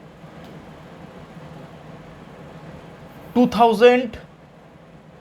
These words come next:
দেখো, ইউপিএসসি সিএসসি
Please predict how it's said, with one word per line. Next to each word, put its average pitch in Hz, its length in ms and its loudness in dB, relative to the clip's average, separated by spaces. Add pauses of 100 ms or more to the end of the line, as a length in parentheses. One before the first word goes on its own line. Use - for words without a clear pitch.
(580)
দেখো, 143 320 6 (640)
ইউপিএসসি 247 500 8
সিএসসি 240 560 6